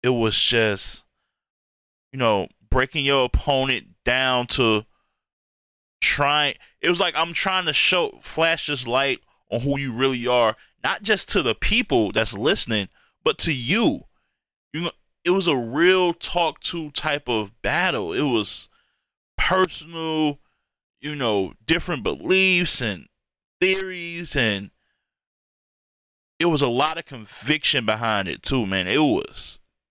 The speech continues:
it's one for the ages, man. Like, that battle is gonna age gracefully because it was real substance behind it. Like, the stuff, like, there, and, and, and keep in mind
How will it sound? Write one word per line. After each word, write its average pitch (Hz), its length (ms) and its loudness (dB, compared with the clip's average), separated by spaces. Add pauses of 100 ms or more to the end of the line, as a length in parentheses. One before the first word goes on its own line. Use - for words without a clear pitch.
(460)
it's 123 120 0
one 175 180 4
for 180 140 0
the 131 100 0
ages, 123 640 -2
man. 107 240 -6
Like, 95 180 -6
that 165 240 0
battle 156 300 0
is 127 80 -8
gonna 123 260 0
age 107 720 0 (840)
gracefully 95 760 -2 (1300)
because 127 580 2
it 131 60 4
was 120 200 4
real 120 340 4
substance 123 540 0
behind 87 480 -2
it. - 100 -20 (800)
Like, 76 200 -10
the 104 60 -20
stuff, - 360 0 (360)
like, 120 200 0
there, 180 220 2 (100)
and, 143 140 -4 (160)
and, 147 240 -8
and 151 100 -8
keep 269 220 0
in 233 140 -2
mind 170 440 2